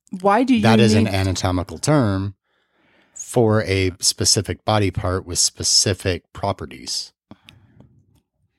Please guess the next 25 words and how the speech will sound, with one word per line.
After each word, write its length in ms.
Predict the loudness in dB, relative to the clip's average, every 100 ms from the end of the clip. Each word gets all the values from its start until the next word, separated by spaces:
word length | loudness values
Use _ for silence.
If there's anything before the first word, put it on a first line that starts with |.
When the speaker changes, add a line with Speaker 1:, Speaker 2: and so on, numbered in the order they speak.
| _ _ -20 -20 _
Speaker 2:
So 160 | -4 -2
I 80 | 0
don't 260 | 0 -2
understand. 680 | -6 -6 -6 -6 -8 -14 -20 _ _ _ _ _ _ _ _ _ _ _ -2
Speaker 1:
Okay, 200 | 0 2
would 200 | 2 2
you 160 | 2
walk 300 | 4 2 2
up 180 | -2 -4
to 180 | 2 4
a 80 | 4
person 360 | 0 -2 -2 0
and 60 |
be 80 | 2
like, 160 | 2 2
"Do 80 | 0
you 60 |
have 140 | 2 2
a 40 |
vagina?" 540 | 2 2 0 2 0 -4 -20 _ _ _ _ _ _ _ _ _ _ -10
Speaker 2:
No, 380 | -2 2 2 2
I'm 160 | 2
not 320 | 2 2 0 -4
five. 680 | -6 0 2 2 0 -2 -20 -20 -20 _ _ _ _ _ _ _ _ _ _ -20 _ _ _ _
Speaker 1:
Okay. 540 | 0 2 0 0 -4